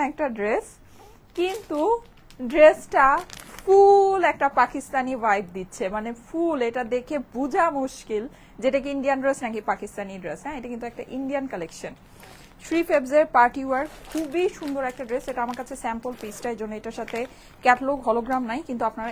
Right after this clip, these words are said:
এই ড্রেসের সাথে ক্যাটালগ হলোগ্রাম তো যাবে, ক্যাটালগ হলোগ্রাম সব কিছুই যাবে। এটা আমার কাছে স্যাম্পল পিসটা আমার কাছে, হ্যাঁ। আচ্ছা, so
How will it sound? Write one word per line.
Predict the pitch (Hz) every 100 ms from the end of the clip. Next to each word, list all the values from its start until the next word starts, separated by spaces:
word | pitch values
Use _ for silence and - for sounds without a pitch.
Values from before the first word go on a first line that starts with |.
| -
এই | 240
ড্রেসের | 220 - 269
সাথে | 311 349 - 214 -
ক্যাটালগ | 247 277 269
হলোগ্রাম | 240 220 233 233
তো | 240 202
যাবে, | 170 -
ক্যাটালগ | 214 - 233 233 202
হলোগ্রাম | 190 190 202 208
সব | 196
কিছুই | 190 190 196
যাবে। | 160 180
এটা | 208
আমার | 220
কাছে | 240 -
স্যাম্পল | 214 214 214
পিসটা | 214 202 - 185
আমার | -
কাছে, | - - 185
হ্যাঁ। | 359 - - - - - -
আচ্ছা, | 202 190
so | -